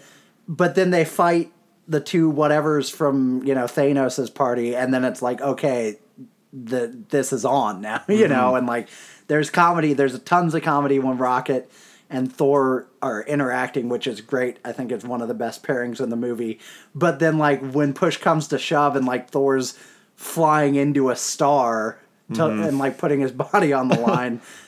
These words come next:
Speaker 1: to, which is scientifically ridiculous, obviously,
Speaker 2: <laughs>
Speaker 1: but awesome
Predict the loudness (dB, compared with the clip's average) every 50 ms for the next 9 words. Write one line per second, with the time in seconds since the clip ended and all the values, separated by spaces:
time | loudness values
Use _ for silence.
0 | _ _ -4 -4 -4 -2 -2 -4 -2 -2 -4 -6 -6 -10 -16 -20 _ -2 0 0
1 | 0 0 2 2 2 2 2 0 0 2 0 2 2 2 2 2 0 0 -2 -2
2 | -2 -2 0 0 0 0 0 -2 -2 -2 0 2 4 2 2 4 4 2 2 2
3 | 0 -4 -8 -14 -14 -20 -6 0 2 4 4 2 2 2 0 0 0 -2 -4 -6